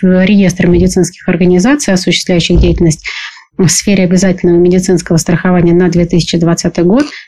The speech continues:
две частные медицинские организации для выполнения компьютерной томографии легких.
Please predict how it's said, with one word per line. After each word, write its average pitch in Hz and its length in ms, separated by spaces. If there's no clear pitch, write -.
две 185 380
частные 202 460
медицинские 170 680
организации 180 720
для 185 340
выполнения 190 680
компьютерной 175 640
томографии 165 640
легких. 156 380